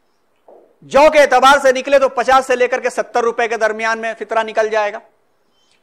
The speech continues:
और अगर खजूर के एतबार से निक-, नि-, निकाले और कायदे की जो खजूर, जो कायदे की खजूर होती है, जिसको, जो,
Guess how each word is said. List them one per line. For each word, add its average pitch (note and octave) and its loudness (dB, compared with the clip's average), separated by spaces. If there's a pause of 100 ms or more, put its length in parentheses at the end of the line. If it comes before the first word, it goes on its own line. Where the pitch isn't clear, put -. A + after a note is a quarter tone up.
और B3 6
अगर C4 0 (300)
खजूर C4+ 0
के D#4 2
एतबार B3+ 4
से A#3+ -6
निक-, A#3 -14
नि-, A3 -18
निकाले A3+ 0
और A#3+ 2
कायदे A#3+ -2
की B3+ -8
जो G#3+ -4
खजूर, A3 -6 (220)
जो A#3 2
कायदे A#3+ 2
की B3+ -10
खजूर A3+ -4
होती A3 -2
है, A3+ 0
जिसको, G3+ -8
जो, G3+ -4